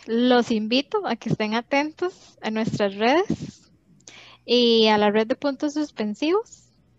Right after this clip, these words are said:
eh, donde vamos a estar publicando sobre programación del podcast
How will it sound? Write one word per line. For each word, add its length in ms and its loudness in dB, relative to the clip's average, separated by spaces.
eh, 420 -4
donde 300 -2
vamos 360 0
a 80 2
estar 880 2
publicando 1120 -4
sobre 920 -6
programación 760 0
del 160 0
podcast 920 -2